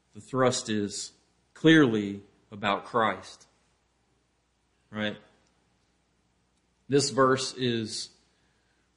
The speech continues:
quoted in the New Testament in Hebrews two.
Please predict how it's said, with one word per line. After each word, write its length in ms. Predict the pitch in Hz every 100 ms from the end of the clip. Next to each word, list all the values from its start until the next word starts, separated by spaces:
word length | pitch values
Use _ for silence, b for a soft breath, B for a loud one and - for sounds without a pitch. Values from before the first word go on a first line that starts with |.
| -
quoted 600 | 143 147 131 120 120 123 - _ _ _ _ _ _ -
in 240 | 123 120
the 60 | 113
New 180 | 123 123
Testament 760 | 131 127 - 120 113 113 - _ _ _ _ _ _ _ _ _ _ -
in 260 | 117 117 110
Hebrews 600 | 131 127 120 110 104 -
two. 500 | - 131 120 110